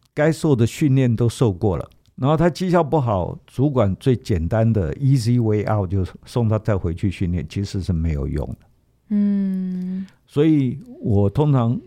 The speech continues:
Speaker 1: 比较重视的是他的态度跟心态。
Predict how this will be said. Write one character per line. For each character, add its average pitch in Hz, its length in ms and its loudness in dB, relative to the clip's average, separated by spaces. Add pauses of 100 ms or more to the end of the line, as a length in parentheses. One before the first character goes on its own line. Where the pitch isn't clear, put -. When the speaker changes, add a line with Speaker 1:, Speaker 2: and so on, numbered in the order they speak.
(140)
Speaker 1:
比 110 100 -2
较 123 160 2 (140)
重 139 260 2
视 113 220 -4
的 92 160 -2
是 104 160 -4
他 98 180 -2
的 95 120 -2 (100)
态 139 220 -2
度 113 260 -4
跟 107 180 0
心 117 240 -2
态。 - 240 -4